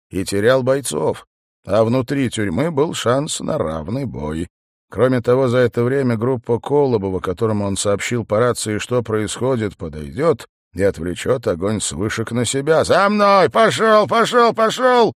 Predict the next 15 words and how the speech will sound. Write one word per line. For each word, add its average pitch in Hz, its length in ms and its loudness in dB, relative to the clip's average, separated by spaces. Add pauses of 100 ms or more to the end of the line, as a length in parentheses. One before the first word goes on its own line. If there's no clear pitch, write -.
(140)
скомандовал 113 800 0
Баскаков. 90 680 -4 (640)
Спецназовцы 135 840 -2
под 98 200 -4
трассирующими 120 1000 -2
очередями 120 600 0
из 104 140 -2
довголёвского 113 760 0
автомата, 120 580 -4
перепрыгивая 110 880 -4
через 110 320 -6
прошитый 117 600 -4
пулями 117 440 -2
труп 117 360 -8
медведя, 113 640 0